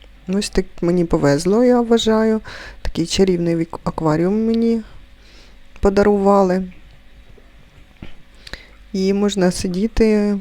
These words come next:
просто годинами, спостерігати за цією красою.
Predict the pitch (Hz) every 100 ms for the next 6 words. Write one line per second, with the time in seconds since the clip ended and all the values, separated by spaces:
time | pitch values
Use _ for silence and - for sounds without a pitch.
0 | - 180 - 180 170 170 185 202 190 180
1 | 180 - 165 - - 156 147 151 160 170
2 | 160 - 180 180 - - - - 156 151
3 | 151